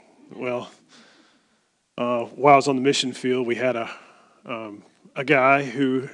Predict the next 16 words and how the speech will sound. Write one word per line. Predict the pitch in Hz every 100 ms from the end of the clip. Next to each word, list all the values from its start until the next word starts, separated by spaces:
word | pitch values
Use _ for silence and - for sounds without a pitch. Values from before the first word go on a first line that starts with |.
| -
who | 160
taught | 151 175 208
with | 151 139
me | 156
at | 147 -
the | 120
seminary, | - 202 180 104 113 143 - _ - _ _ -
and | 151 170
he |
was | 214
a | 165
great | 220 254
guy. | 196 226 170
He | 143
became | 135 170 160
a | 143